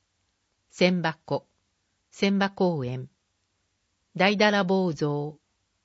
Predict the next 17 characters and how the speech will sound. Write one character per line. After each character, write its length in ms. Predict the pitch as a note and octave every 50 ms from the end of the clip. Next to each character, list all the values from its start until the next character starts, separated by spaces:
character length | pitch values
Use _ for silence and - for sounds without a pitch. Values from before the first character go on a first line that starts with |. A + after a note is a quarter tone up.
| _ _ _ _ _ _ _ _ _ - -
中 180 | A#3 A#3 A#3
心 280 | A#3 - A#3 A3+ A3+ G#3+
市 180 | - - G3+
街 220 | F#3+ G#3 G#3+ G#3 G3
地 140 | - - G3+
の 140 | G3 F3+
街 320 | D#3 B2+ B2+ - - F#3+ E3
並 220 | D#3 D#3 D3 B2+
み。 180 | B2 C3 C3+ - _ _ _ _ _ _ _ _ _ _ _ _ _ _ _ _ _ _ _ _ _ _ _
常 240 | - - G#3 A3 A#3
住 240 | G3+ G#3+ A3 A3 G#3+
地 140 | - - -
区 120 | - G#3+
の 160 | G3 F#3+ F3+
田 80 | D#3+ E3+
園 380 | F#3+ G3+ G#3 G3+ G3+ G3+ G3+ F#3+
風 300 | - - G#3 G3 F3